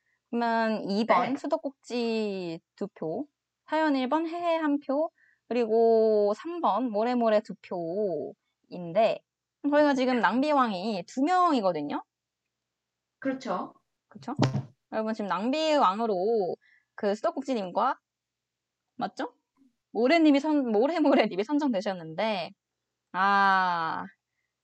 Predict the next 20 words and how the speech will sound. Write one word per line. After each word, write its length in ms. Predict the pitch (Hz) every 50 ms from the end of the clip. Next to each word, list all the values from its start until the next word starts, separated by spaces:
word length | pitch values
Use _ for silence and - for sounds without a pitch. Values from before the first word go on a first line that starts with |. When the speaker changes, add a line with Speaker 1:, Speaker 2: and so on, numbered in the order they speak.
| _ _ _ -
Speaker 1:
여러분, 220 | - 208 202 202
제가, 260 | 196 - 220 196 196 190
저희가 720 | - 208 208 208 190 180 180 185 196 196 196 185 170 170
낭비했다고 1120 | 175 170 185 226 262 247 277 285 277 269 233 247 - 233 240 233 240 269 311 330 339 302 226
이렇게 320 | 226 226 - - 233 220 226
땅땅 460 | - 285 330 330 - 339 320 320 320
하는 160 | 349 359 339
것 60 | 277 233
같지만 440 | 208 214 - 196 196 220 233 226
너무 140 | 190 208 226 240
슬퍼하지 340 | 311 - 302 269 247 214
마세요, 220 | 185 170 202 170 160
여러분. 360 | 160 165 165 - 156 160 180 196 _ _ _
저희가 400 | - 202 196 190 190 185 180 208
선물도 800 | 311 320 349 370 370 359 311 - 202 190 208 202 190 180 - -
드리고 260 | - 220 220 208 175 170
있거든요. 440 | 151 - - 160 156 156 156 202 247 - _ _ -
Speaker 2:
<laughs> 200 | 277 285 254 247
Speaker 1:
낭비왕. 680 | 202 208 233 262 262 339 330 302 214 175 165 165 160 - - _ _
비록 300 | - 285 262 330 339 330